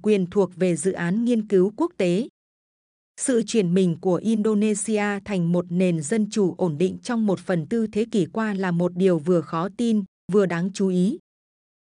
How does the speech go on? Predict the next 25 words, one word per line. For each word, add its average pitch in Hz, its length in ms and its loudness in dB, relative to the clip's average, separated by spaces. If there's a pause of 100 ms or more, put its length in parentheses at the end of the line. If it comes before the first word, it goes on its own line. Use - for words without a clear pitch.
(160)
Năm 254 220 2
một 208 160 0
nghìn 180 260 2
chín 190 280 2
trăm 240 280 -4
chín 202 320 0
mươi 240 180 0
tám, 196 320 -4 (260)
nước 339 200 2
này 202 220 0
đang 208 260 -2
trên 220 300 0
bờ 185 180 2
vực 175 240 -2
sụp 180 240 -4
đổ 170 280 0
do 208 260 -4
cuộc 180 260 -2
khủng 175 200 0
hoảng 165 280 -4
tài 170 280 -4
chính 190 320 0
tàn 190 200 -4
khốc 349 220 -4 (220)
và 175 140 -2